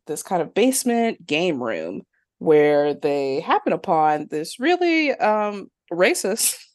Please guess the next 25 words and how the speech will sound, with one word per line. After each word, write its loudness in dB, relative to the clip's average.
<laughs> -20
uh, 0
game -2
that 0
features -8
in -4
the -2
middle 0
a -2
blackface -4
caricature, -8
and 0
all 2
the, 0
there's -8
a -16
couple -2
of -4
game 0
pieces -4
that -8
seem -6
to -10
be, 0
um, -2